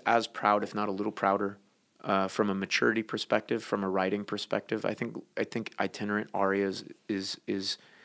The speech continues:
is, uh, r-, has kind of some of the shtick,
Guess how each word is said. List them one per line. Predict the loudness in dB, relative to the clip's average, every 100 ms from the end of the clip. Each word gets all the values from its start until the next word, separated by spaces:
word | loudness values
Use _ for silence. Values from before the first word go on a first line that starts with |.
| _ _ -4
is, | -2 0 0
uh, | 0 -2 -6 _ _ _ _ _ _ _ _ _ -4
r-, | -2 -4 -10 -12 -4
has | 0 0 -2 -8 -20 _ -20 -20 -18 -20 -10
kind | 0 2 2
of | 0
some | 0 2
of | 2
the |
shtick, | 2 4 2 0